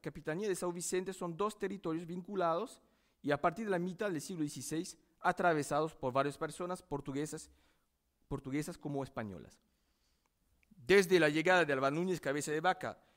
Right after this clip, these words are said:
en mil quinientos cuarenta y uno en li-, en el litoral atlántico y de su periplo hasta la ciudad de Asunción, la colonia española siempre quiso guardar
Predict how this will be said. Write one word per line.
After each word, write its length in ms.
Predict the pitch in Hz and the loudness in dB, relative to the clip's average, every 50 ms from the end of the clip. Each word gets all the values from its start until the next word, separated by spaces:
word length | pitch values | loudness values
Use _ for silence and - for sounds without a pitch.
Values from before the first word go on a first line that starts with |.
| _ _ | _ _
en 160 | - 120 123 | -6 -4 0
mil 140 | 151 180 190 | 0 0 0
quinientos 380 | - 180 170 180 190 170 160 - | 0 -2 0 0 0 0 0 0
cuarenta 340 | 151 147 151 151 147 147 165 | 4 4 4 4 2 -2 -2
y 60 | 190 | 0
uno 360 | 220 240 240 175 123 90 - - - _ _ _ _ | 2 2 2 0 -2 -4 -6 -12 -20 _ _ _ _
en 160 | - 147 147 143 | -2 0 2 2
li-, 260 | 147 151 147 - - - | 2 0 -4 -8 -4 -2
en 140 | 123 127 | 0 4
el 120 | 131 123 131 | 4 4 4
litoral 360 | 175 202 - 202 190 190 185 | 2 0 0 2 4 4 4
atlántico 720 | 151 127 - 196 202 208 175 - - - - 123 139 - _ _ _ _ _ _ - | 4 2 2 0 -2 -2 -4 -8 -14 -10 -10 -10 -10 -10 _ _ _ _ _ _ -8
y 100 | - 170 | -6 -2
de 120 | 160 175 156 | 0 0 0
su 180 | - 196 143 | 0 -4 -4
periplo 440 | - 160 170 214 214 170 - 120 - | -2 -2 -2 -2 -2 -6 -6 -8 -8
hasta 160 | - - - 139 | -6 -6 -4 -4
la 80 | 127 | -4
ciudad 180 | - - 151 165 | 0 0 0 0
de 40 | 151 | 0
Asunción, 600 | - - 135 127 - - 160 165 170 190 254 - - _ _ _ _ _ _ - | 0 -2 -8 -8 -6 -2 -2 0 0 -2 -4 -10 -16 _ _ _ _ _ _ -4
la 180 | - 165 180 180 | 2 2 4 6
colonia 340 | - 214 226 240 262 262 240 | 6 4 4 4 2 2 0
española 540 | 208 - 202 202 208 196 185 170 170 190 - | -2 -2 -2 -2 0 2 2 2 2 0 -2
siempre 520 | - - - - - 226 240 220 202 196 - | -4 -6 -6 -4 -2 -2 0 0 -2 -4 -4
quiso 400 | - 180 160 - - 180 180 180 | -6 -12 -10 -4 0 0 0 0
guardar 580 | - 143 156 160 151 143 139 135 139 143 - | 0 0 0 2 2 4 4 2 2 0 -4